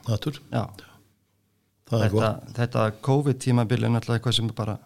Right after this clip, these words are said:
Speaker 2: við viljum gleyma sem fyrst bara,
Speaker 1: Já,
Speaker 2: held ég.
Speaker 1: já. En við náttúrulega erum ekki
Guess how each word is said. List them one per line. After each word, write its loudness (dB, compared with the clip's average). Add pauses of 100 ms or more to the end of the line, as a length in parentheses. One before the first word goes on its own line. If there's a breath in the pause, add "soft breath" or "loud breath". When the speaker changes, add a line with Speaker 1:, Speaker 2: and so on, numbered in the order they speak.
(880)
Speaker 2:
við -10
viljum -4
gleyma 2
sem 2
fyrst -2
bara, 2
Speaker 1:
Já, 0
Speaker 2:
held 0
ég. -6
Speaker 1:
já. -20 (1080 soft breath)
En -6
við 2
náttúrulega 2
erum 4
ekki 2